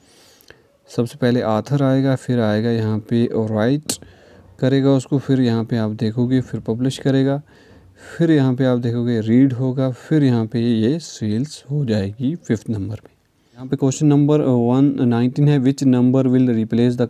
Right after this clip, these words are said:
question marks in the following series, वन, फ़ोर, थ्री, फ़ोर, सेवन, सेवन, थर्टीन, थर्टीन।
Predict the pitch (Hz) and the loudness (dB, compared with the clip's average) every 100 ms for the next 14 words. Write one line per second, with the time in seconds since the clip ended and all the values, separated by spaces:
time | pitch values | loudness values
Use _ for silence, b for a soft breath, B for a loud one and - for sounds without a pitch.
0 | 113 110 - 151 113 104 98 - - B | 0 -2 0 0 2 0 -2 -8 -20 B
1 | B B B 135 123 - 117 127 160 147 | B B B 0 2 2 0 0 0 0
2 | 117 107 - - 113 135 147 139 131 151 | 0 -2 -6 -6 -2 -2 -2 0 0 -2
3 | 156 - 135 139 139 139 b b b - | -6 -2 -2 0 0 -2 b b b -2
4 | 127 135 147 139 139 139 120 - 139 147 | 2 2 0 0 0 -2 -6 -2 0 0
5 | 127 127 135 151 | -4 0 0 0